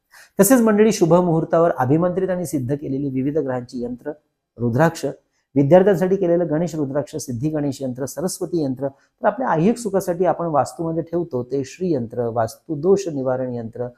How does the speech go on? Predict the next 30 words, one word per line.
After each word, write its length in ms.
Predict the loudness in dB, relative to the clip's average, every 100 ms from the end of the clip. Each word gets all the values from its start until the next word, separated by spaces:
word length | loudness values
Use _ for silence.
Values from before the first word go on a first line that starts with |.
| _ _ _
कुबेर 280 | 6 10 10
यंत्र, 380 | 8 2 -2 -2
मेरुश्री 600 | 0 2 2 2 0 -2
यंत्र, 280 | -2 -4
लक्ष्मी 460 | -4 -6 -4 -2 -2
कवडी, 280 | -2 -2 -2 -2
अन्नपूर्णा 540 | -2 0 0 -2 -2
यंत्र 300 | -4 -6 -6 -8 -10 -20 _
हे 60 | 0
सुद्धा 360 | 2 0 6
मागवू 360 | 8 8 6 4
शकता. 360 | 4 -6 -4 -6 -6 _ _ _
पण 60 | -8
त्याआधी 560 | -2 -2 0 -4 -4 _ _ _
WhatsApp 320 | -8 -6 -6 -4
करा, 260 | -4 -4 -6 _ _ _
या 180 | 4 4
यंत्रांबद्दल 560 | 4 2 4 2 2
जाणून 440 | 2 0 2 0 0
घ्या, 200 | -2 -4 -6
रुद्राक्षांबद्दल 720 | -4 -4 -4 -4 -2 -2 0
जाणून 360 | -2 -4 -6 -10
घ्या 160 | -12 -14 _ _
आणि 140 | -10 -4
त्यानंतर 360 | -2 -2 -6 -8
अवश्य 340 | -6 -6 -6 -8
आपली 300 | -6 -4 -6 -8 _ _
ऑर्डर 240 | -2 0 -2 -10 _
बुक 280 | -2 -2 -2
करा 200 | -4